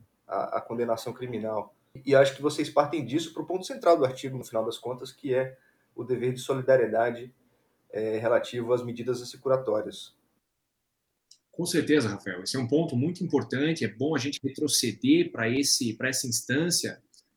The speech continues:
Speaker 2: Guilherme já comentou da referibilidade das medidas assecuratórias, né? E realmente, essas medidas só fazem sentido se a gente analisa elas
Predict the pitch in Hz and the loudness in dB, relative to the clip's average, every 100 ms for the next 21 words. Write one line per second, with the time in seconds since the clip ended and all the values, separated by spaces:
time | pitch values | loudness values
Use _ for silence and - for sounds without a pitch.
0 | _ 107 120 139 127 123 131 117 120 139 | _ -4 0 2 0 0 0 0 0 -2
1 | 117 117 - 165 147 147 139 113 120 156 | -2 -2 2 2 2 0 0 0 0 2
2 | 147 123 117 117 139 135 120 120 - 117 | 2 0 -2 -2 0 -2 -4 -8 -8 -12
3 | - 127 165 160 120 139 131 131 208 190 | -8 -4 -2 -2 -4 -4 -4 0 0 2
4 | 202 135 117 127 147 151 202 - 151 - | 2 0 -6 -4 -4 -4 -4 -4 -6 -4
5 | 175 208 190 170 123 - 165 214 170 - | -4 -2 -2 -2 -2 -2 -2 -2 -4 -10
6 | _ _ _ _ - 147 185 190 170 151 | _ _ _ _ -4 -2 0 2 4 4
7 | 185 202 180 151 180 196 196 - - | 4 2 2 2 2 0 0 -2 -6